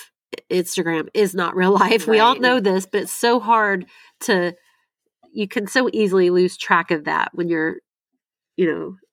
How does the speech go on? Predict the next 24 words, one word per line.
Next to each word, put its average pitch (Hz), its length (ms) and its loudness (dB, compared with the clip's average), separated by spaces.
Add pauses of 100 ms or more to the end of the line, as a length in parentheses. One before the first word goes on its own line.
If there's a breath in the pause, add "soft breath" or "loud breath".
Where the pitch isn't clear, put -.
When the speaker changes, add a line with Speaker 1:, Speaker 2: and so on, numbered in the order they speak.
(160)
Speaker 1:
seeing 196 340 -2
people's 277 360 -2
sales 202 560 2
or 185 80 -2
seeing 190 260 0
people's 208 300 -2
beautiful 214 460 0
curated 226 560 0
feeds. 180 500 0 (1000 loud breath)
Um, 190 320 0 (1400)
you 233 120 0
know, 180 100 2
you 202 240 -2
probably 214 440 2
never 190 260 0
would 202 120 0
have 180 100 -4
guessed 196 260 -2
that - 120 -8
my 185 140 0
life 180 240 0
has 185 180 0
<laughs> - 20 -2
been 233 240 0